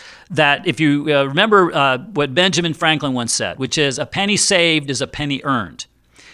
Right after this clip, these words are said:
And so, for example, in, uh, our strategy said to sell in November of two thousand seven and stay out during the entire credit crisis of two thousand and eight. And in that period, the S and P went down significantly from peak to trough, fifty-seven percent.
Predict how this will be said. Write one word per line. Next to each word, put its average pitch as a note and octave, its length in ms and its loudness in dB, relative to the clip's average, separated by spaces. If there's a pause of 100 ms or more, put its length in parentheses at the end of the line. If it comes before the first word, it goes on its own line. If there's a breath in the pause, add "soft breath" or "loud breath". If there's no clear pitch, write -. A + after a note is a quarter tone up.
(140 loud breath)
And D3 200 0
so, D3+ 300 4
for D#3+ 120 -2
example, D3+ 520 0
in, C3 300 0
uh, A#2+ 540 -2
our D#3 140 4
strategy F#3 460 2
said D#3+ 280 0
to B2 60 -6
sell D3+ 480 2
in C3+ 140 -4
November D#3+ 360 2
of D3+ 100 2
two E3+ 120 -4
thousand D3+ 360 2
seven C3 540 -2
and C#3 140 -4
stay E3+ 260 0
out D#3+ 240 2
during D3 200 -4
the C#3 60 -2
entire F3+ 520 2
credit E3 280 -2
crisis A#2 460 -2
of A#2 100 -6
two D3 120 -6
thousand B2+ 340 0
and A#2+ 160 -6
eight. G#2+ 280 -8 (640 loud breath)
And C3 80 -4
in D3 40 -2
that F3+ 180 0
period, F3+ 340 2
the D3 120 0
S E3 160 0
and D3 100 -4
P E3 140 -2
went D3+ 220 -2
down C#3+ 380 0
significantly C3 800 -4
from B2 180 -6
peak F3 240 -2
to D3+ 80 -8
trough, D3+ 400 2
fifty-seven C#3+ 640 -2
percent. C3 440 -4